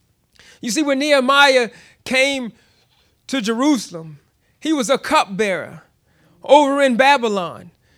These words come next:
And he had a good cushy job <laughs> serving the king. <laughs> And he was a man, uh, regarded in high, high esteem.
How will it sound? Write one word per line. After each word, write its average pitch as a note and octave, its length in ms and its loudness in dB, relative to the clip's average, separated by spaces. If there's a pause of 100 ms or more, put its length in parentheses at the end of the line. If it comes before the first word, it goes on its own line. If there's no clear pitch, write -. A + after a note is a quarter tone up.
(280)
And C#4 200 2
he E4+ 140 6
had D#4 180 6
a A#3+ 140 0
good D4+ 340 0
cushy C#4+ 400 -4
job F3 480 -8 (240)
<laughs> - 600 -8
serving D#4+ 440 2
the C#4 80 -2
king. C#4+ 600 -2
<laughs> A3 180 -2 (440)
And C4+ 120 2
he E4 100 4
was C#4+ 200 0
a B3+ 80 8
man, C#4+ 520 2 (180)
uh, G#3+ 440 0
regarded C4+ 640 2
in B3+ 100 -2
high, D4 380 0 (100)
high C#4+ 320 0
esteem. G#3+ 680 -6